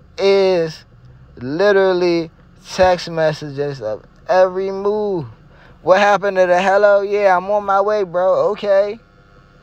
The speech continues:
Oh, I'm outside. Okay. What the hell?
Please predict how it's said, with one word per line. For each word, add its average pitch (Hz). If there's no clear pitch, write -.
Oh, 160
I'm 151
outside. 190
Okay. 185
What 185
the 139
hell? 196